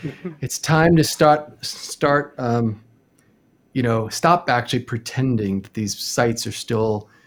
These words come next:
Speaker 2: you know, open and free dialogue. I mean, it's just so overwhelming. The censorship, the restricting of information that we get to see. You know, we, we do a lot of work with the frontline doctors who are now on CloutHub.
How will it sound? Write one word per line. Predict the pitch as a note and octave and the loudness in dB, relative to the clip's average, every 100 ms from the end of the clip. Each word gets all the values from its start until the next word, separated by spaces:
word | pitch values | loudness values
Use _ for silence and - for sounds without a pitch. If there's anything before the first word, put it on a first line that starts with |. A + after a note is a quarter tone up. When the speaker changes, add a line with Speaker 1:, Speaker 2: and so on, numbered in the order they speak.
| _ _ _ _ _ _ _ | _ _ _ _ _ _ _
Speaker 2:
you | C3 | -4
know, | G#2 F#2 F#2+ - _ - | -2 -2 -6 -14 _ -2
open | B2+ B2+ C3 A#2 | 0 2 0 2
and | A#2 A2 | 0 -2
free | - A#2 A#2 A2+ G#2+ A2 | -4 0 0 0 -4 -4
dialogue. | A2 A2+ G#2+ F#2 F#2 | -2 -2 -2 -2 -4
I | |
mean, | G#2 A2 | -2 -2
it's | G2+ - | -4 -6
just | A2 - - | -6 -4 0
so | C3+ C3+ | 2 4
overwhelming. | A#2 A2+ A2 A#2+ A#2+ G#2+ G#2 _ _ _ _ _ - | 2 2 0 0 0 -2 -6 _ _ _ _ _ -8
The | |
censorship, | G2+ C#3 C#3 C#3 A#2+ - A#2+ - _ | -4 2 2 2 -2 0 -2 -2 _
the | - | -8
restricting | G#2 G2 - - D3 D3 C3 | -6 -4 -6 -2 0 0 -2
of | A2 | 0
information | A2+ A2+ A2 A2+ A2+ A#2 | -2 -2 -2 -2 -2 -2
that | A2 A2+ | -4 -4
we | A2 | -6
get | G#2+ - | -6 -6
to | |
see. | G#2 - A2 G#2+ | -6 -4 -2 -2
You | G#2 | -2
know, | G#2 | -2
we, | G2+ G#2+ - - _ | -4 -6 -12 -20 _
we | B2 | 0
do | B2+ | 2
a | |
lot | A2+ A2+ A2+ | 4 4 4
of | |
work | A2 G#2+ | 2 0
with | A2 | -4
the | G#2 | -8
frontline | - A2+ A2 G#2+ G#2 | -6 -6 -4 -4 -2
doctors | A2 G#2+ - A2 G2+ | -2 -2 -4 -4 -4
who | A#2 | -4
are | G#2 | -4
now | G#2 G#2 | -2 -2
on | G#2 | -4
CloutHub. | G2+ A2 A2 G#2+ | -4 -6 -4 -4